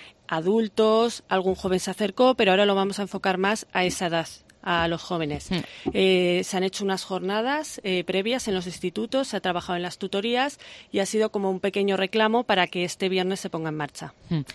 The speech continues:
Speaker 2: Empieza ya este mismo viernes, a partir, cuando hablas de jóvenes y niños, ¿a partir de qué edad, Laura?
Speaker 1: A partir de doce años.
Speaker 2: A partir de doce años, y habrá juegos de todo tipo, basta con ir los viernes al espacio joven o hay que apuntarse previamente, ¿cómo funciona?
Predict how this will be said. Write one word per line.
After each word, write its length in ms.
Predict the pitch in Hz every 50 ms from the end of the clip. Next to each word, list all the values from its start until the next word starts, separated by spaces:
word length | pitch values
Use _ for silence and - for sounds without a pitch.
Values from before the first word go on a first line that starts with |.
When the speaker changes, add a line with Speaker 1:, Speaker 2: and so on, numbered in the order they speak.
| - - -
Speaker 2:
Empieza 320 | 160 160 175 175 - 175
ya 100 | 170 175
este 300 | 170 160 - 180 170 170
mismo 280 | 170 170 156 170 175 175
viernes, 520 | 180 208 214 214 233 247 254 262 - -
a 80 | 185 170
partir, 340 | 175 175 170 - 180 170 165
cuando 220 | - 175 170 170
hablas 180 | 175 185 202 190
de 80 | 190
jóvenes 420 | 180 - 202 202 196 202 196 175 -
y 60 | 190
niños, 300 | 196 208 214 226 214 202
¿a 40 | 180
partir 280 | - 165 160 - 170 160
de 140 | 165 160
qué 80 | - 165
edad, 200 | 156 165 185 190
Laura? 240 | 196 180 175 180 202
Speaker 1:
A 20 | 196
partir 200 | 220 233 226 220
de 120 | 233 226
doce 260 | 233 214 - - 190
años. 460 | 160 151 147 147 147 143 - - -
Speaker 2:
A 80 | 160 160
partir 280 | 160 160 160 175 175 170
de 100 | 170 165
doce 280 | 165 160 - - 156
años, 420 | 139 135 135 131 131 131 123 - -
y 120 | 143 143
habrá 340 | 139 139 147 151 151 156 147
juegos 320 | - 165 160 156 160 151
de 80 | 147 156
todo 260 | - 160 156 156 151
tipo, 480 | - 214 208 170 - 240 254 262 277 269 - - - - - -
basta 420 | 160 165 156 160 156 - 175 160
con 200 | - 180 165 170
ir 160 | 180 175 165 156
los 160 | 170 156 151
viernes 400 | 170 170 165 165 165 160 156 -
al 760 | 170 170 165 165 165 160 160 165 165 165 165 165 165 160 165
espacio 380 | 165 - - 170 156 - 160
joven 400 | 151 - 190 196 196 214 220 214
o 140 | 175 156 160
hay 80 | 160 151
que 80 | 165
apuntarse 600 | 160 156 156 - 165 156 156 175 180 - - 175 156
previamente, 540 | 160 170 160 160 160 170 190 196 190 202
¿cómo 200 | 175 170 160 160 143
funciona? 540 | - 156 143 131 - 139 131 139 135 127